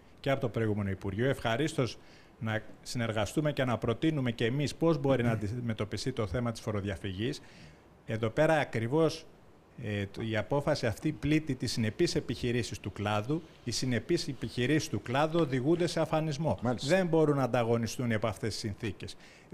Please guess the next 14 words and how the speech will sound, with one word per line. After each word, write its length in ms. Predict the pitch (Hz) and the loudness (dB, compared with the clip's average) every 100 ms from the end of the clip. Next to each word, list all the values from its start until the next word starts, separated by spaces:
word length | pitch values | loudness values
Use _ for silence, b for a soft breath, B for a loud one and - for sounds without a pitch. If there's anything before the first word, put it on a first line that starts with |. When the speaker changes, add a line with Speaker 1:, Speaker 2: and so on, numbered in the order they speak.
| - | -6
Speaker 1:
Δυστυχώς, 680 | 127 131 127 104 147 160 - b b b - | -4 -2 -2 0 2 2 0 b b b -2
δεν 240 | 170 208 | 2 2
είναι 200 | 208 190 | 2 2
η 60 | 160 | 2
δικιά 260 | 147 156 | 2 2
μας 220 | 143 127 | 2 -2
η 40 | 131 | -2
δουλειά 300 | 127 131 127 | -2 0 2
να 140 | 120 | 2
διορθώσουμε 640 | 113 113 135 123 - 113 104 | 2 0 -2 -4 -2 -4 -4
τη 80 | 117 | -6
στρέβλωση 540 | - 131 113 110 117 | 0 2 2 0 -4
της 160 | 104 101 | -8 -10
οικονομίας. 760 | - 107 98 101 104 117 - | -4 -4 -2 -4 -2 -4 -8